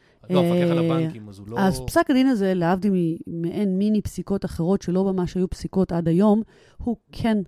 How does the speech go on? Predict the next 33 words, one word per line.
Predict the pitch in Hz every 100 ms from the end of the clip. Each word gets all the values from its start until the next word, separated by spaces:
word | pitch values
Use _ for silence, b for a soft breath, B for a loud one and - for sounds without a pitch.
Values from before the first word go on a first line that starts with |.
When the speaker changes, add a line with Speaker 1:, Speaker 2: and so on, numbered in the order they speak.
| _ _
Speaker 2:
תקדימי, | 190 - 165 160 160 233
הוא | 254 180
לא | 214 233
תקדים | 208 160 208
מחייב, | 208 - 269 285
כי | -
הוא |
לא | 170
נפסק | 180 - 170
בעליון, | 165 170 170 170
הוא | 147
נפסק | - -
Speaker 1:
נכון. | 165
Speaker 2:
במחוזי, | 180 170 240 320
אבל | 233
הוא | 220
יח-, | - 185
יותר | 185 220
מחייב | 214 185 180 190 b b b b
מאשר | 180 - 180
בכל | 170 185
בית | 170 180
משפט | 175 - 160
שלום, | 202 175
שזה | - 151
חלק | - 170 170
מהפסיקות | 165 - - 165
שהיו, | - 208 359 B B B -
ובטח | 175 269 294 240
יותר | 240
מחייב | 233 180 202 220 196
מהחלטה | 196 - 185 165 - 240
בעליון | 214 196 269 294